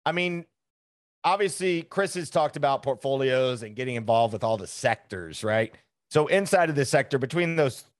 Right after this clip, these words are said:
between the three of those, what, what, what is your thoughts after doing a little bit of research? Which one resonates the most with you?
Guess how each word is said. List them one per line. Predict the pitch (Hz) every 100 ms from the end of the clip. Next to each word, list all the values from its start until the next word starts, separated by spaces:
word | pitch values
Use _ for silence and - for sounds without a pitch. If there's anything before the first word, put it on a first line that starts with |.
| _
between | - 190
the | 156
three | 147 160
of | 135
those, | 127 120 113 - _ _ _
what, | 175 208
what, | 196 202 -
what | 208
is | 175
your | 180
thoughts | 170 131 110 101
after | 135 -
doing | 117 147
a | 143
little | 135 131
bit | 123
of | 120
research? | 139 135 135 -
Which | 202
one | 180 156
resonates | 139 131 131 123
the | -
most | 117 117 -
with | 107
you? | 123 110 82